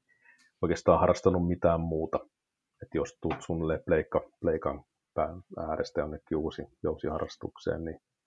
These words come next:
kyllä ne pe-, paunat sitten pitää olla aika mietoja. Mut pääasia on ottaa kumminkin huomioon se, että ne paunat ei ole mikään itsesarvo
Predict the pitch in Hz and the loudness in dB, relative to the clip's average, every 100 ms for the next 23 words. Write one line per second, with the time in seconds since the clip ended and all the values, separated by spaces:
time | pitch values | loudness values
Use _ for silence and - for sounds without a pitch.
0 | _ _ 85 80 - 82 76 85 82 80 | _ _ -4 -4 2 2 4 6 6 4
1 | - 76 - - - 76 76 76 71 73 | -2 -6 -6 -6 -2 -2 2 2 2 -2
2 | - 67 - 62 60 - _ _ _ _ | -4 -6 -6 -6 -10 -12 _ _ _ _
3 | _ _ _ - 98 - 95 90 82 82 | _ _ _ -14 -6 4 8 8 6 6
4 | 80 78 - 85 - 85 80 82 87 80 | 4 4 2 0 2 0 2 4 4 4
5 | 78 - - 80 - 87 80 - 76 76 | 0 -2 -2 0 4 6 6 2 0 0
6 | 76 80 80 78 - 80 - - | 0 0 2 0 -2 -4 -2 -4